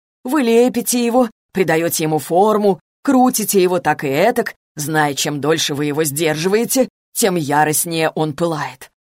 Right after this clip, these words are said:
Не волнуйтесь, в конце концов, всё получится.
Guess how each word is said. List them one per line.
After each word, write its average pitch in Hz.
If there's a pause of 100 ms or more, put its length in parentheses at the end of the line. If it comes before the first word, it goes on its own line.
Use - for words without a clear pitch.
(320)
Не 180
волнуйтесь, 170 (180)
в -
конце 160
концов, 190
всё 180
получится. 147